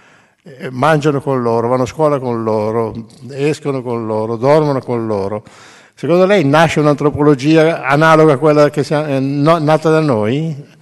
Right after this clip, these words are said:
Non l'abbiamo ancora visto, ma lo vedremo, cioè lo vedremo, lo vedrete che io crepo prima,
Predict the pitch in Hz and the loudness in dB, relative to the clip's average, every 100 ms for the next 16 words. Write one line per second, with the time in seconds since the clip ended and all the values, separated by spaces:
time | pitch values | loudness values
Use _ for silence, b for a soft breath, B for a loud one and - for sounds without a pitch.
0 | b b 117 110 135 135 120 139 131 202 | b b -8 -6 -4 -4 -4 -4 -2 -4
1 | 156 - 113 113 113 117 190 147 120 135 | -6 -6 -4 -2 -2 -2 -2 -2 -6 -2
2 | 143 120 120 123 123 110 120 117 131 160 | 0 2 -2 -2 -4 -4 -4 -2 -2 -4
3 | 117 131 127 160 127 - 113 107 | -4 -6 -6 -6 -6 -6 -6 -6